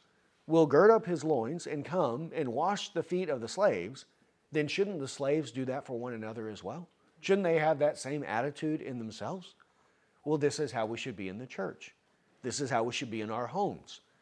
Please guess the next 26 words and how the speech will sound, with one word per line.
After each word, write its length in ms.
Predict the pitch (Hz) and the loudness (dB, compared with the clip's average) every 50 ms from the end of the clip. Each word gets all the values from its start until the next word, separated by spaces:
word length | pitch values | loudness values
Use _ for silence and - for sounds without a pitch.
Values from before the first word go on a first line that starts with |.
| _ _ _ _ _ | _ _ _ _ _
We 120 | - 151 147 | -2 -2 0
should 180 | - 170 156 | 2 0 2
be 100 | 151 143 | 0 -2
thinking 500 | 139 - 151 156 156 - 180 180 180 180 127 | -2 -2 -4 -4 -2 -2 -2 -2 -2 -2 -4
of 160 | 143 151 123 | -6 -6 -4
one 180 | 113 110 110 | -4 -4 -4
another, 400 | 110 117 156 180 190 135 104 80 - _ _ _ _ _ | -4 0 2 2 2 0 -2 -8 -10 _ _ _ _ _
serving 520 | - - - 160 170 180 165 175 180 170 143 | -10 -2 2 4 4 6 6 4 2 0 0
one 140 | 127 127 123 | 0 -2 -2
another, 480 | 120 123 151 175 165 131 95 64 - - _ _ _ | -2 2 4 4 4 4 2 -2 -6 -12 _ _ _
right? 240 | 120 113 123 127 135 | 0 0 0 0 2
Being 300 | 156 160 170 170 151 139 | 4 6 6 6 6 4
a 40 | |
slave 640 | 131 - - 202 214 196 156 143 135 143 151 147 - - - - _ _ _ _ _ _ - | 2 2 8 12 12 12 12 12 10 8 6 4 0 -10 -20 -20 _ _ _ _ _ _ -4
to 500 | - 160 156 151 151 151 151 151 156 - | 4 6 8 10 10 10 8 8 6 4
one 400 | 120 127 127 127 131 131 131 131 | 2 2 2 4 4 4 4 4
another, 540 | 123 120 131 160 170 156 139 120 113 120 120 | 2 2 8 10 10 10 10 8 4 4 0
washing 680 | 104 117 143 156 160 160 - - 117 113 113 117 117 117 - _ _ _ | 6 10 10 10 10 10 6 2 0 0 0 -2 -4 -8 -14 _ _ _
each 240 | - 151 139 - 151 | 0 0 0 2 2
other's 320 | 127 123 110 110 104 - | 2 2 2 0 -2 -4
feet. 320 | - - 143 123 104 - - - - - - - - - - - - - - | -4 -2 -2 -2 -2 -4 -10 -18 -20 -20 -18 -14 -14 -12 -12 -14 -12 -6 4
Then 360 | 156 180 180 175 170 175 170 - - - - - _ _ | 8 8 10 10 8 6 0 -6 -16 -20 -20 -20 _ _
also 360 | - 180 185 180 - 175 151 151 | 10 10 10 12 12 10 10 10
Philippians 560 | 147 156 147 151 160 156 151 143 135 127 - | 8 6 6 6 6 6 4 0 0 0 0
chapter 320 | - 135 127 120 - - | 2 2 2 2 2 -4
two. 380 | 98 - 107 107 117 160 185 | -8 -4 -2 0 0 0 -2